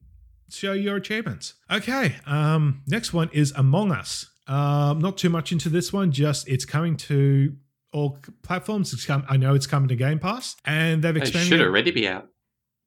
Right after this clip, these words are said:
Speaker 1: Yeah, oh, it should be out, but, um, oh, yeah. And then it's also got a fifteen player lobbies. So fifteen players, um, three imposters. So you can just induce, increase the, um, the stress that you get from playing this.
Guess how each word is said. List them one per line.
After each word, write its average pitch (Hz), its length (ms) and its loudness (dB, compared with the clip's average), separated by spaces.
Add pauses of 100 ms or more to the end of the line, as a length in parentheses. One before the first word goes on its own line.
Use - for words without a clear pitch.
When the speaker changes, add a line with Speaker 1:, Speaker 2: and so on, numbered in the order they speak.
(200)
Speaker 1:
Yeah, 156 220 -4
oh, 160 140 2
it 139 100 2
should 170 140 -4
be 147 180 0
out, 131 260 -4
but, 135 180 -2
um, 131 340 0 (100)
oh, 127 60 -4
yeah. 123 180 -2 (240)
And 131 220 0
then 139 180 4
it's 135 300 -2
also 151 240 -2
got 143 160 0
a 131 100 2
fifteen 190 540 -2
player 180 400 -4
lobbies. 95 560 -8 (220)
So 117 640 0
fifteen 156 560 0
players, 135 720 2
um, 120 300 0
three 170 240 2
imposters. 139 720 0 (120)
So 120 540 0
you 117 160 -2
can 127 160 -4
just 123 220 -2
induce, 135 640 2
increase 139 680 -2
the, 135 200 0
um, 123 400 -2
the 127 100 -6
stress 131 340 -2
that 135 140 -2
you 131 60 -2
get 107 320 -6 (880)
from 107 160 -12
playing 95 320 -10
this. - 340 -14